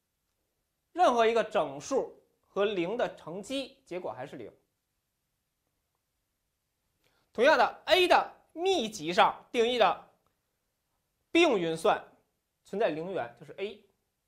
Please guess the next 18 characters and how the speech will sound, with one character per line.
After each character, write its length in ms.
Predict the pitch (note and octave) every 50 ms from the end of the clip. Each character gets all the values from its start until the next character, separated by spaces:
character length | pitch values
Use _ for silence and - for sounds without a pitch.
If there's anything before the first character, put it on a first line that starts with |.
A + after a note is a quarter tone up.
| _ _ _ _ _ _ _ _ _ _
A 100 | - C#4
的 80 | C#4+ C4
任 140 | C#4 C#4+ A#3
何 80 | A#3
一 40 | A#3+
个 100 | A#3+ A3
子 200 | - - E3 D3+
集 220 | C#3+ - D#3+ E3+ F#3
和 180 | F#3 G3 F#3+ F#3
A 180 | F#3+ B3 C4+ C4
的 80 | A3+
并 320 | F#3 - - G#3 D3+ - - _ _ _ _ _
还 160 | _ - C#3+
是 120 | D3+ -
A。 200 | - A#2 A#2+ - _ _ _ _ _ _ _ _ _ _ _ _ _ _ _ _ _ _ _ _ _ _ _ _ _ _ _ _ _ _ _ _ _
交 300 | - C4 C4 C4 B3+ B3+
运 160 | A#3 F#3+ E3
算 320 | - - F3+ C#3 - -